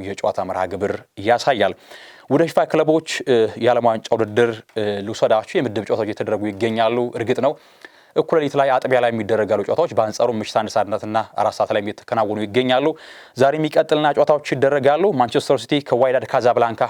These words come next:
ጨዋታቸውን ያደርጋሉ። እንግዲህ የፔፕ ጓርዲዮላው ማንቸስተር ሲቲ በተጠናቀቀው ውድድር ዓመት፣ እ፣ በምናውቀው ጥንካሬ አልነበር የሚዘለቀው። ታዲያ ዳግም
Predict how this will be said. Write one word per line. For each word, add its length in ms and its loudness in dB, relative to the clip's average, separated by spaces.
ጨዋታቸውን 500 -2
ያደርጋሉ። 520 0
እንግዲህ 320 -10
የፔፕ 320 -10
ጓርዲዮላው 400 0
ማንቸስተር 460 -4
ሲቲ 120 -6
በተጠናቀቀው 580 -2
ውድድር 180 2
ዓመት፣ 240 2
እ፣ 160 -8
በምናውቀው 580 0
ጥንካሬ 340 -2
አልነበር 360 -4
የሚዘለቀው። 600 -4
ታዲያ 260 -2
ዳግም 280 -2